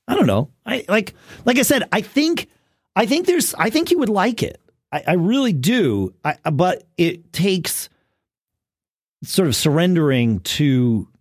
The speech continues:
that scenario and, and letting it, letting it go without any one person being responsible for success or failure.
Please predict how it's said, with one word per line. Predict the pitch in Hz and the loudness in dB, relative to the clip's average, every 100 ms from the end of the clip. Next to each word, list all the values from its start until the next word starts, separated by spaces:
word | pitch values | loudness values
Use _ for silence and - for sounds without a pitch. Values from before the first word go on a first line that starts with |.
| _ - | _ -10
that | 110 123 107 - | -4 -2 -2 -4
scenario | - 127 131 131 113 92 87 78 - - | -2 2 2 2 2 2 0 -2 -6 -4
and, | 104 92 76 _ | -2 -2 -4 _
and | 107 101 95 | -4 -2 0
letting | 107 117 113 104 101 87 - _ _ _ _ - | 0 0 0 0 -2 -4 -8 _ _ _ _ -18
it, | - 139 113 98 - _ _ - | -10 -2 -2 -2 -14 _ _ -2
letting | 147 180 165 | 0 2 2
it | 143 - | 0 -2
go | 117 135 135 | 0 2 2
without | 117 127 110 - 131 131 - _ - | 0 -2 -2 -2 0 -2 -4 _ -4
any | 135 139 131 113 104 - _ - | 0 2 2 0 -2 -4 _ -10
one | 95 104 127 127 127 120 | -4 0 0 2 0 -2
person | 135 120 110 127 110 98 | -2 -2 -2 -2 0 0
being | 92 110 113 110 107 98 _ _ _ | 0 0 2 2 0 -2 _ _ _
responsible | 104 - - 117 117 - 95 92 | -4 -2 0 2 2 0 -2 -2
for | 90 | -4
success | 82 - - 80 - | -6 -4 -2 -2 -2
or | |
failure. | - 73 58 50 | -6 -8 -10 -14